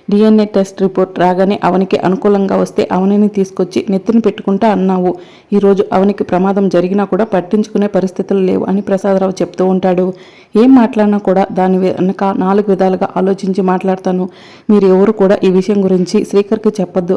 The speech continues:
అని చెప్పి వేదవతి కోపంగా లోపలికి వెళ్ళిపోతుంది. ఇక నిహారిక, కృష్ణబాబులు కూడా పక్కకు వెళ్తారు. "వామ్మో, వికాస్ గారు జైలు నుంచి తప్పించుకున్నాడంట, అసలు తప్పించుకోవాల్సిన అవసరం ఏంటి?" అని చెప్పి నిహారిక అడుగుతూ ఉంటే,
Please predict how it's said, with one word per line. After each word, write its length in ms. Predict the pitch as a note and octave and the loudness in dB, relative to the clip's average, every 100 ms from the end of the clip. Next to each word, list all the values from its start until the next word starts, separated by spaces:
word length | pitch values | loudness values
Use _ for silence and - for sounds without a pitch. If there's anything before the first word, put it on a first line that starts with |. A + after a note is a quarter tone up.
| - | -2
అని 180 | G3 F#3+ | -2 -2
చెప్పి 360 | F#3+ F#3+ - G#3+ - - - G#3 | -4 -4 -2 -4 -6 -20 -4 0
వేదవతి 400 | G3+ G3 F3+ G3+ | 2 2 0 0
కోపంగా 440 | F#3 F3+ G3 G3+ | 0 0 2 2
లోపలికి 380 | F#3 F3 G3 F#3 | 2 0 0 2
వెళ్ళిపోతుంది. 500 | F#3 F#3 F#3+ F#3+ G3 | 0 2 -2 0 -2
ఇక 120 | G3 | 0
నిహారిక, 420 | A3 G#3+ A#3 A#3 | 0 2 0 0
కృష్ణబాబులు 640 | A#3 G3 - G#3+ G3 G3 G3 | -4 -4 -4 0 0 0 -2
కూడా 300 | G3 F#3+ G#3 G#3 - - - | 0 0 -2 -6 -18 -12 -6
పక్కకు 280 | G3+ G3+ A3 | -4 -2 0
వెళ్తారు. 360 | F#3+ F#3 F#3+ | 0 2 0
"వామ్మో, 380 | F#3 F3 F#3+ G#3 | 2 2 2 2
వికాస్ 340 | E3 F3+ G#3 G3+ | 0 0 -2 0
గారు 180 | G3 G3+ | 0 2
జైలు 240 | F#3 F#3+ | 2 4
నుంచి 220 | G#3 G3+ A3 | 4 2 0
తప్పించుకున్నాడంట, 920 | F#3 - G#3 G#3 G#3+ G3+ G3 F#3+ F#3 | -2 0 -2 0 -2 0 0 -2 -2
అసలు 260 | F#3 G3+ | -2 -4
తప్పించుకోవాల్సిన 680 | G3 E3+ G#3+ A3 - G#3 A3 | -4 -4 0 0 0 -2 -2
అవసరం 320 | F3+ F#3 A3 G#3+ | -2 0 0 0
ఏంటి?" 180 | G3+ | 2
అని 100 | G3 | 0
చెప్పి 260 | F#3 F3 G3 | 0 -2 0
నిహారిక 380 | F#3 G3 G3 F#3+ | 0 0 -2 -4
అడుగుతూ 360 | F3 F3 G3+ | -4 -2 0
ఉంటే, 240 | G3 F3+ | 0 2